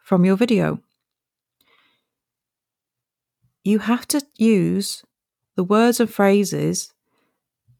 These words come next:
that your viewers are going to be searching for. What are they going to type into that search engine to make your video appear? So if you're doing a yarn review,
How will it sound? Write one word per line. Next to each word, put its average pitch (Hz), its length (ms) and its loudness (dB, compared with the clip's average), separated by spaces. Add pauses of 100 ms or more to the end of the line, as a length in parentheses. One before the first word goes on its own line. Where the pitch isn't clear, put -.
(160)
that - 420 -6 (1120)
your 180 160 2
viewers 196 640 2
are 185 80 -2
going 185 300 0
to - 80 -14
be 180 80 -2
searching 170 440 -2
for. 151 360 -8 (800)
What 214 260 -2
are 269 60 2
they 277 100 4
going 254 240 2
to - 80 -8
type 214 520 0
into - 280 -2
that 208 180 0
search 226 360 -2
engine 165 480 -2 (800)
to 196 80 -6
make 190 240 2
your 214 160 2
video 196 260 0
appear? 165 420 -4 (1700)
So - 120 -4
if 190 140 -2
you're 285 160 2
doing 262 180 2
a 208 60 2
yarn 226 320 2
review, 170 520 -4